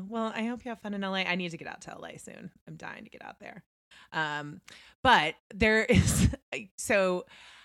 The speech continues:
you posted something. So we, we communicate via Instagram an, an enormous amount, um, as I do with so many of my friends.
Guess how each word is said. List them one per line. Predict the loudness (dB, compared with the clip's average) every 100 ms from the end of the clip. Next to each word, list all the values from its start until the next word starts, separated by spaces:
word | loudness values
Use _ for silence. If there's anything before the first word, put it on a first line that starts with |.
| _ -2
you | 0 0
posted | 0 0 0 -6
something. | -2 -2 0 0 -2 -4
So | -4 -2
we, | 0 -2 -2
we | -4 -2
communicate | 0 0 0 -4 -4
via | -2 -2 -2 -4
Instagram | -8 -8 -10 -10 -10 -10 -14 -12
an, | -12 -10
an | -10 -10
enormous | -8 -10 -10 -12 -14
amount, | -12 -12 -12 _ -20 -20 -10 -2
um, | 0 0 0
as | -2 -4
I | -4
do | -4
with | -8 -8
so | -8 -8
many | -10
of | -12
my | -14
friends. | -14 -14 -14 -14 -16